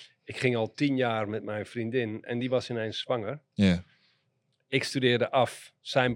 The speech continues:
Speaker 1: promoveerde aan de universiteit.
Speaker 2: Mhm.
Speaker 1: We kregen een babytje, maar we woonden helemaal niet samen. Dus we moesten een huis vinden. Nou, zijn we ook maar meteen getrouwd.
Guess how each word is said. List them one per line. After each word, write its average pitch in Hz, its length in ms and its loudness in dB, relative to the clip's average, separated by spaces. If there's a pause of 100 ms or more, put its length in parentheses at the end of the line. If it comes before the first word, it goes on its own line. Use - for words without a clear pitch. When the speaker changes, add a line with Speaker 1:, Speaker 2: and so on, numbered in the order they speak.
(120)
Speaker 1:
promoveerde 123 720 2
aan 107 240 -6
de 104 420 -4
universiteit. 104 840 -4
Speaker 2:
Mhm. 101 320 0 (400)
Speaker 1:
We - 120 -8
kregen 127 320 6
een 113 80 2
babytje, 135 400 4
maar 117 260 0
we 110 40 -2
woonden 117 260 0
helemaal 123 220 0
niet 113 120 -4
samen. 123 640 0
Dus 107 140 -10
we 123 60 2
moesten 131 260 0
een 104 60 0
huis 139 280 6
vinden. 117 560 -2
Nou, 104 140 -2
zijn 120 180 0
we 123 60 6
ook 135 100 6
maar 127 120 4
meteen 120 320 2
getrouwd. 117 580 -2